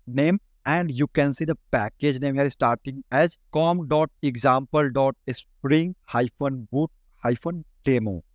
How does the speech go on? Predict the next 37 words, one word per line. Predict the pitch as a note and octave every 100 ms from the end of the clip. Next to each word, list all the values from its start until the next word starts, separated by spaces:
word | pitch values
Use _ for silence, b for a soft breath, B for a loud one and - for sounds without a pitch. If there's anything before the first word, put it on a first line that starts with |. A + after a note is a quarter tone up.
| -
And | D#3 C#3+
here | D3 F3
you | D3+ D3+
can | - C#3+
select | - C#3 C#3+ E3 _
packaging | C3+ B2 C#3+ C3+ D#3+ -
as | B2 B2 A2+ _ -
jar, | C#3 B2 D3+ D3 _ -
and | C#3+ E3+ F3 _
I | B2+ C#3
am | C#3+ C3
going | C3 D3+ D3+
with | D3+ D3+ C#3+
the | D3 -
Java | - A2+ A#2 C3+ D3 -
twenty-two. | B2 B2 - B2+ - - D#3 F3+ _
You | B2+ C3
can | C3+ C3
select | - C3 B2 D#3 - _ _ _
whatever | A2 A#2+ C#3+ C#3+ C#3+
J | A#2 C3+
D | C3
K | C3+ C#3+
you | A#2 B2
have | B2+ -
installed | A#2 A#2 - B2+ B2+ C#3+ -
in | C3+
your | C3 D3+ G3+ _ _
system. | - C3 - - F3+ F#3+ _
So | - F#3
now | F#3 F#3+
let's | G#3+ C#3+ E3+ E3+ - _ -
add | B2 D#3+ D3
the | D#3
necessary | D3+ C#3 C3 C#3+
dependency. | C3 C3 C3+ A#2+ C3+ C#3+ - F3
So | -